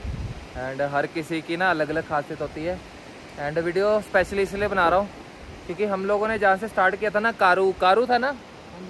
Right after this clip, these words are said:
कारू से start किया था। And वहाँ से किसी से पूछा तो उन्होंने बोला था कि तांगलांगला ना यहाँ से फ़ोर्टी है। And वहाँ से अभी तक हम लोग कम से कम भी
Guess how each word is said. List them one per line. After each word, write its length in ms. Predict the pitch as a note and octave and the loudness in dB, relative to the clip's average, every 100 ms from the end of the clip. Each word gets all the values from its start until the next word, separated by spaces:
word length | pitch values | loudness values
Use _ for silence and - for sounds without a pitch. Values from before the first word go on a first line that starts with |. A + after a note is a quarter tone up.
| F3 - - - - - | -16 -18 -20 -20 -12 0
कारू 240 | E3 E3+ | 2 2
से 140 | F#3 G#3 | 0 0
start 300 | G3+ F#3+ F3 | 2 2 2
किया 180 | G3+ F#3+ | 0 2
था। 180 | A3+ G#3+ | 2 0
And 80 | |
वहाँ 220 | G3+ F#3 F#3 | 2 2 0
से 100 | G#3 | -4
किसी 200 | G#3 G3+ | -8 -8
से 60 | |
पूछा 280 | G3 F#3+ G#3+ | -6 -2 0
तो 60 | G#3+ | 2
उन्होंने 220 | G#3 G#3 | 0 0
बोला 240 | G3 G3 | 2 4
था 140 | G3 A#3 A#3 - - - - - G3 | 4 2 0 -12 -12 -12 -14 -6 0
कि 60 | |
तांगलांगला 720 | F#3+ F#3+ G3 G3+ G#3 G#3 G#3 | 4 6 6 4 4 6 6
ना 160 | G#3 A3+ | 6 4
यहाँ 200 | G#3 F#3 | 4 4
से 140 | G#3+ | 0
फ़ोर्टी 360 | - F#3 - F#3+ | -2 -2 0 0
है। 120 | C#3+ - - - - - - - - - - C#3 D3 | -2 -6 -18 -20 -20 -20 -20 -20 -20 -18 -10 -6 -4
And 120 | D3 D3+ D#3+ E3 | -2 2 2 2
वहाँ 200 | D#3+ E3 | 2 2
से 160 | E3+ G3+ | 2 2
अभी 200 | F3+ F#3+ | 2 2
तक 160 | G3+ F#3+ | 0 0
हम 200 | F#3 F#3 | -2 0
लोग 200 | F#3+ G3 | 0 2
कम 180 | F#3 F3+ | 0 -2
से 120 | G3+ | -4
कम 180 | F#3+ | -2
भी 60 | F#3+ | -2